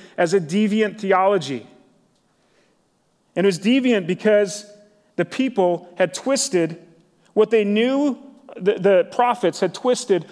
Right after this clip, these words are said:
what they knew about God to justify and rationalize their evil behavior. Their evil was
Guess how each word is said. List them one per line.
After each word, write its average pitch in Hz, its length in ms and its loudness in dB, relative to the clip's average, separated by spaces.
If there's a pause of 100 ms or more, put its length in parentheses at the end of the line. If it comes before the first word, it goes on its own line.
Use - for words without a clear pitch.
what 208 140 2
they 208 120 2
knew 214 200 0
about 220 300 0
God 175 340 2
to 190 100 -2
justify 220 680 -2
and 185 260 -2
rationalize 180 800 -2
their 180 160 0
evil 185 500 -2 (160)
behavior. 151 640 -2 (1000)
Their 196 140 4
evil 262 340 2
was 220 120 2